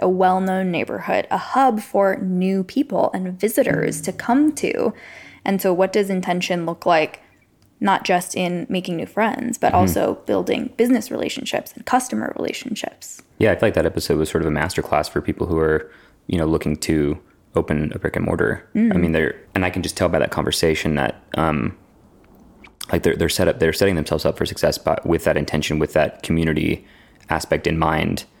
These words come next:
Speaker 2: And I think that the beautiful part about that conversation was, um, they're sort of competitors in a way, you know?
Speaker 1: They could be,
Speaker 2: They,
Speaker 1: sure.
Speaker 2: they could be, but they, you know, through communication and I think through,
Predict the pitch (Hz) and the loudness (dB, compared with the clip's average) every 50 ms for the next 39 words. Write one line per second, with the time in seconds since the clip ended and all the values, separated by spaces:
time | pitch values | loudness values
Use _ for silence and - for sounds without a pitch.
0 | _ _ _ _ _ - - 82 82 82 82 78 - - - - _ _ _ _ | _ _ _ _ _ -2 0 0 2 2 0 -2 -4 -6 -10 -14 _ _ _ _
1 | _ _ _ _ _ _ _ _ _ _ - - - - - - 107 98 87 80 | _ _ _ _ _ _ _ _ _ _ -20 -4 0 0 2 2 2 0 0 0
2 | 82 82 78 90 87 82 - - - - _ _ - _ - - 92 85 82 80 | -2 0 0 0 0 0 -2 -4 -10 -10 _ _ -16 _ -2 0 0 2 2 2
3 | - - - - - 82 78 73 - 82 80 - - 82 78 76 76 78 76 78 | 2 0 -2 0 0 0 0 0 2 0 0 0 0 0 0 0 0 0 0 -2
4 | - - - - - - _ _ _ _ - 82 78 76 71 67 - - - _ | -4 -6 -8 -10 -12 -16 _ _ _ _ 0 0 0 0 0 -2 -6 -8 -10 _
5 | _ _ _ _ 165 - - - - - - - 101 95 - 165 165 107 - 101 | _ _ _ _ -14 -14 -12 -12 -12 -8 0 0 0 2 4 2 2 2 0 -2
6 | 95 95 - - - - - - - - - - _ - - 82 80 85 87 - | -2 -2 -2 -2 -2 -2 -2 -2 -4 -8 -10 -12 _ -2 0 0 2 2 0 0
7 | - - - _ _ _ _ _ _ - 92 85 82 113 - - - _ _ _ | -2 -8 -16 _ _ _ _ _ _ -2 0 0 0 -2 -4 -8 -18 _ _ _
8 | _ _ _ _ _ - 254 247 - 226 196 190 - 190 202 208 - - 208 208 | _ _ _ _ _ 0 0 2 2 -2 -2 -2 -2 -2 -2 -4 0 0 2 2
9 | 214 208 180 - - 135 117 - 78 73 73 - 82 76 - - 82 82 80 82 | 2 2 0 2 2 0 0 0 0 0 0 0 0 -2 0 0 2 2 4 2
10 | 80 76 - - _ 98 98 85 82 80 - - 98 92 - 90 82 80 78 - | 2 0 -2 -4 _ 0 0 2 0 0 0 0 0 0 0 -2 -2 -2 -2 0
11 | 85 82 82 - 82 80 78 78 92 - - _ _ _ _ - - 85 82 85 | 0 0 2 0 0 0 0 -2 -4 -6 -12 _ _ _ _ -4 0 0 0 2
12 | - 90 80 - - 87 82 - - | 0 -2 -4 0 0 0 0 0 -2